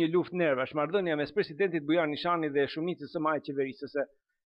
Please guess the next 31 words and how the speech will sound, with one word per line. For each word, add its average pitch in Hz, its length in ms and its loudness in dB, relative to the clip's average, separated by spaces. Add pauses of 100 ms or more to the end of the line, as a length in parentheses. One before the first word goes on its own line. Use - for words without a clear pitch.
Një 170 120 -2
marrëdhënie 160 420 2
e - 80 -14
cila 170 260 0
ka 165 140 0
nisur 190 260 2
e 170 80 4
të 175 140 0
ndosur 180 340 0
dhe 170 160 2
ka 170 140 -2
vazhduar 170 400 2
përmes 165 320 -2
një 160 80 2
acarimi 160 400 0
në 160 100 2
rritje, 156 300 0 (340)
me 143 80 -2
episode 143 480 -2
ku 135 220 -10
nuk 143 100 -6
ka 156 140 2
munguar 143 420 0
shkëmbimet 147 480 -4
e 127 60 -4
replikave 165 500 0
dhe 147 80 2
akuzave 147 480 -2
të 147 140 -10
forta 139 260 -2
mes 131 160 -10